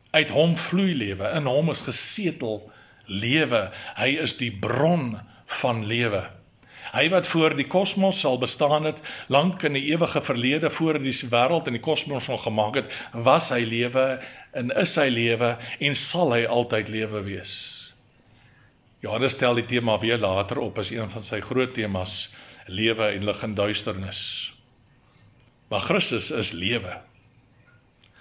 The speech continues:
Ons het nou net, ja, Hebreërs een vers twee gelees, maar ek wil aangaan na vers drie toe, want hy gaan verder, hy sê, hierdie Christus, uit hom straal die heerlikheid van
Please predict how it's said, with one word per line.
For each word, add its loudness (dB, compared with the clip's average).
Ons -8
het -4
nou 0
net, -2
ja, 2
Hebreërs 0
een -2
vers 0
twee -2
gelees, -6
maar -6
ek -8
wil 0
aangaan -4
na -2
vers -4
drie -4
toe, -8
want -6
hy 2
gaan 2
verder, 2
hy -2
sê, -2
hierdie 0
Christus, -2
uit -2
hom 6
straal 2
die 0
heerlikheid 2
van -4